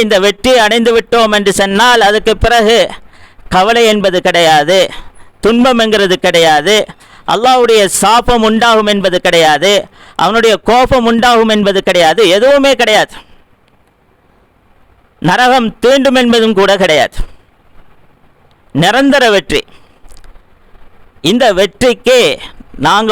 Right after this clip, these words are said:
ஒவ்வொருத்தரும் சஹாபாக்களுடைய வாழ்க்கையை, ஹதரத் ரசூல் ஸல்லல்லாஹு அலைஹி வஸல்லம் அவருடைய வாழ்க்கையை முன்மாதிரியாக எடுத்து நாங்கள் நடந்து கொள்ளக்கூடிய நேரத்தில்தான் இந்த வெற்றியை நாங்கள் அடைந்து கொள்ள முடியும்.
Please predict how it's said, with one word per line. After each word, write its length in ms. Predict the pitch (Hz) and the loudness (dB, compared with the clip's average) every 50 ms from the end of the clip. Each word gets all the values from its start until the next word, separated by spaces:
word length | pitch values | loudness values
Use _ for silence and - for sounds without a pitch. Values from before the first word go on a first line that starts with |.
| 190 175 | 0 0
ஒவ்வொருத்தரும் 720 | 190 196 220 233 220 208 - 196 180 175 208 233 196 151 - - _ _ _ _ _ _ _ _ - - | 2 2 0 0 0 -2 -2 -2 0 2 2 0 0 -2 -6 -12 _ _ _ _ _ _ _ _ -10 -4
சஹாபாக்களுடைய 920 | - 147 139 - 175 196 226 233 202 220 214 196 - - 185 180 160 160 160 151 143 | -4 -4 -2 0 0 0 0 0 0 0 -2 -2 -2 -2 -2 0 0 0 0 2 0
வாழ்க்கையை, 460 | 143 147 131 - 143 139 139 139 147 156 - - - - - - - - - - _ _ _ _ _ - | -2 -4 -4 -4 -2 0 0 0 0 -2 -4 -10 -20 -20 -20 -20 -20 -20 -20 -20 _ _ _ _ _ -6
ஹதரத் 360 | - 175 196 226 226 196 190 175 | -4 -2 -2 -2 -2 -2 -4 -4
ரசூல் 260 | 175 - - 240 233 | -4 -2 -2 -2 0
ஸல்லல்லாஹு 600 | - 240 226 226 220 202 202 208 214 220 214 196 208 196 | 0 0 0 0 -2 0 0 0 2 0 0 0 0 0
அலைஹி 240 | 196 208 220 208 196 196 | 0 0 0 0 2 2
வஸல்லம் 440 | 185 175 - 226 220 233 233 220 196 185 | 0 0 0 -2 0 0 0 0 0 0
அவருடைய 380 | 185 202 202 202 196 202 185 170 | 0 2 0 0 0 2 0 0
வாழ்க்கையை 560 | 156 156 170 202 226 214 - - 220 214 208 190 | 0 0 0 -2 -2 -4 -4 -2 0 2 0 0
முன்மாதிரியாக 840 | 170 175 185 196 214 214 214 220 214 220 208 202 196 180 185 170 170 175 | 0 -2 0 0 0 0 2 0 0 0 0 0 2 2 2 2 0 0
எடுத்து 260 | 208 214 - - 208 | 0 -2 -2 -2 0
நாங்கள் 400 | 185 180 185 190 196 196 175 143 - - - - - - - - - - | 0 0 0 0 0 -2 -2 -2 -6 -12 -20 -20 -20 -20 -20 -20 -12 -4
நடந்து 420 | - 135 151 160 214 233 240 240 | -2 -2 -2 0 -2 0 0 0
கொள்ளக்கூடிய 500 | 208 220 214 214 208 - - 202 185 180 165 165 | 0 0 0 0 -2 0 -2 0 0 0 0 0
நேரத்தில்தான் 760 | 170 170 170 175 160 - 170 156 156 147 139 170 208 220 196 147 - 127 - - - - - _ - | 0 0 0 -2 -2 -2 -2 0 0 0 2 2 0 0 -2 -4 -10 -12 -14 -16 -20 -20 -20 _ -8
இந்த 220 | - 180 214 214 208 180 | -4 -4 0 0 0 0
வெற்றியை 480 | 175 185 - _ - 220 214 190 185 | 0 -2 -2 _ -2 0 2 2 0
நாங்கள் 420 | 165 160 156 151 156 180 202 175 143 - - - - - - - | 0 0 -2 0 0 0 0 0 0 -4 -6 -12 -20 -18 -16 -8
அடைந்து 400 | - 123 151 151 196 208 202 180 | -6 -4 -2 -2 0 0 2 2
கொள்ள 180 | 160 156 135 156 | 2 2 0 0
முடியும். 300 | 175 - 127 - - - | 0 -2 -4 -4 -6 -14